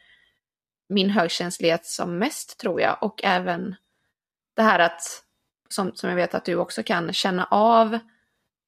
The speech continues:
när man kommer in i ett rum, känslor, och ibland till och med kunna känna in andras tankar och känslor kan jag göra då. Men,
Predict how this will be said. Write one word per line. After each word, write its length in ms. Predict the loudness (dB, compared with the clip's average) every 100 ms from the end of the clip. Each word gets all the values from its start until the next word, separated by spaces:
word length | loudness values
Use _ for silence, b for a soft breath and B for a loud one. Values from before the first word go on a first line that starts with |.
| _
när 100 | -2
man 80 | -2
kommer 200 | 2 4
in 160 | 4 4
i 20 |
ett 160 | 2 4
rum, 300 | 4 4 2
känslor, 800 | 2 2 0 -2 2 4 4 2 b b b
och 200 | -4 0
ibland 320 | 2 2 2
till 180 | 2 2
och 60 | 2
med 160 | 0
kunna 320 | 0 0 0
känna 340 | 0 0 0 0
in 220 | 0 2
andras 540 | 0 0 -2 -2 -8 -12 _ _
tankar 400 | 0 2 4 4
och 80 | 2
känslor 460 | 2 0 2 2 2
kan 140 | 2 2
jag 180 | 4 4
göra 240 | 4 2
då. 200 | 2 -2 -4 _ _ _ _
Men, 220 | 2 2